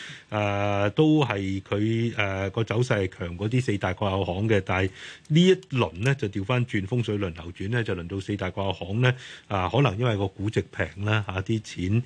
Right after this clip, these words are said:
啊，追落後就買返四大國有行，個升幅就比佢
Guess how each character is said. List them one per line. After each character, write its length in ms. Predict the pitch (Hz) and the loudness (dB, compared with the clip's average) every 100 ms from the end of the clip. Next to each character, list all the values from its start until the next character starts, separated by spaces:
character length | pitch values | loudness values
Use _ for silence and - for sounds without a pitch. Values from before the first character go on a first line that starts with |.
| - - | -4 -18
啊， 400 | - 90 87 85 | -8 -4 -4 -4
追 200 | 87 127 | 0 4
落 200 | 117 107 | 4 2
後 240 | - 101 90 | -2 -6 -4
就 140 | 92 | -4
買 320 | 92 85 95 | -4 -4 -2
返 420 | 104 127 123 120 120 | 0 0 2 2 0
四 140 | 120 | 0
大 140 | 104 95 | 0 0
國 160 | 101 | 0
有 120 | 104 | -2
行， 240 | 98 92 110 | -2 -2 0
個 120 | 120 | -2
升 240 | - 143 | 0 2
幅 180 | 143 147 127 | 4 2 0
就 100 | 95 | -4
比 300 | - 90 113 | -2 -2 -2
佢 380 | - 90 92 104 | -6 -4 2 2